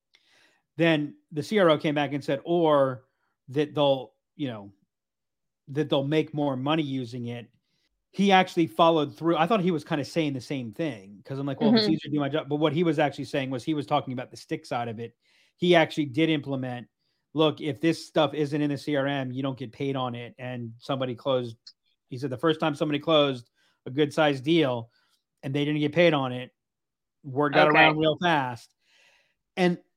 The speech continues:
Speaker 1: and the thing that I would say about that is, yes, that's true if you actually follow through with it. And, and he would be one of the very rare ones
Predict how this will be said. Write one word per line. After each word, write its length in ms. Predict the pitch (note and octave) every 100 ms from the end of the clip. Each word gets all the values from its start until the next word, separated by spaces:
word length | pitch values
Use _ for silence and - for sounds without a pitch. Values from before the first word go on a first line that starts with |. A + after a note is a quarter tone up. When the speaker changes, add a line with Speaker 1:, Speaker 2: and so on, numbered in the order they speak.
| _ _ _ -
Speaker 1:
and 120 | F3
the 80 | F#3+
thing 220 | F#3+ C4
that 80 | C#4+
I 80 | C4
would 120 | A3+
say 120 | A3
about 240 | F#3 E3+ D#3
that 260 | E3 D3+
is, 460 | C3+ B2+ A#2 A2+ _ _ _ _ - _ _ - _ -
yes, 420 | D#3 D#3 G3 G3+
that's 360 | A#3 G3+ - -
true 800 | - - F#3 D#3+ C#3 C3 C3+ B2 _ -
if 280 | E3+ F3 -
you 200 | E3+ E3 -
actually 520 | D#3 E3+ - F#3+ E3
follow 340 | E3 E3+ D#3+ D3
through 220 | D#3 D3+
with 160 | C#3 C#3+
it. 140 | C#3
And, 240 | D#3 D3 D3
and 300 | D3+ C#3+ C3+ -
he 220 | - E3+
would 140 | D#3
be 120 | D3
one 200 | D3 D3+
of 80 | C#3+
the 80 | C3
very 360 | A#2 D3 D3+ C#3+
rare 260 | D3 C#3+
ones 480 | C#3 C3 B2 A#2+